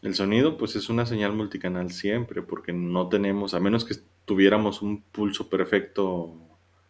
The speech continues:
en un solo tono, el sonido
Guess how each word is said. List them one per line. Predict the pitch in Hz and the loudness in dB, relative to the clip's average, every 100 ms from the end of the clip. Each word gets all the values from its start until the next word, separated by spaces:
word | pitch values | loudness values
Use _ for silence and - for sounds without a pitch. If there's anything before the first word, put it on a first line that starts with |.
| - | -6
en | 87 | -2
un | 95 | -2
solo | - 107 107 | 2 2 4
tono, | 113 113 131 - _ _ _ _ _ - | 2 2 0 -4 _ _ _ _ _ -10
el | 95 | -8
sonido | - 92 92 95 104 113 - | -2 -2 0 2 2 0 -4